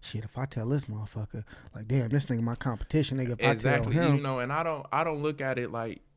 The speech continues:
Speaker 2: like, if I give you some information that can help you take yourself to the next level, I don't
Speaker 1: Mm-hmm.
Speaker 2: look at that as competition because at the end of the day, you never know who you need.
Speaker 1: Exactly.
Speaker 2: You know, you never know who come across your life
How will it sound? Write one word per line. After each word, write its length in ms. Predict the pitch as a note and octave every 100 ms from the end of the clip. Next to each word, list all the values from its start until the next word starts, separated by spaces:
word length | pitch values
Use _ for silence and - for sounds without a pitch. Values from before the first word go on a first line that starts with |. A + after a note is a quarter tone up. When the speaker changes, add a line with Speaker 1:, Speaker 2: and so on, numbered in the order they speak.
| - _
Speaker 2:
like, 200 | - G2
if 160 | A2 A2
I 120 | A#2
give 160 | A#2+ A#2+
you 160 | B2+ B2+
some 180 | A#2
information 560 | A2 A2 A2 A2+ A2+ A2+
that 160 | G2+ G2
can 100 | A2+
help 200 | B2+ A2+
you 80 | A#2
take 320 | B2 A2+ G#2
yourself 400 | A#2+ B2 A#2+ A2+
to 100 | -
the 80 | A2
next 260 | A2 G#2+
level, 280 | A2 A2 G#2
I 100 | F#2+
don't 120 | B2 B2
Speaker 1:
Mm-hmm. 40 |
Speaker 2:
look 120 | A#2 A2
at 60 |
that 120 | G#2+ A2
as 80 | -
competition 640 | A2+ A2 G#2+ A#2 A2+ A2
because 340 | G#2+ - A2 A2
at 140 | A2+
the 80 | A2+
end 120 | A#2+
of 100 | A2+
the 20 | A2+
day, 140 | C3
you 140 | C3
never 200 | C#3+ C#3
know 160 | C3+ C3+
who 100 | C3+
you 100 | B2+
need. 400 | C3+ C3+ G#2+ -
Speaker 1:
Exactly. 480 | C3+ A#2+ A2 C3 A#2
Speaker 2:
You 60 | A#2+
know, 100 | A#2
you 140 | C3+
never 260 | D#3 D3+ C#3+
know 240 | D3 D3
who 120 | C#3+ C#3+
come 220 | D#3 C#3+
across 340 | C3+ C3+ C#3
your 80 | B2+
life 220 | B2+ C3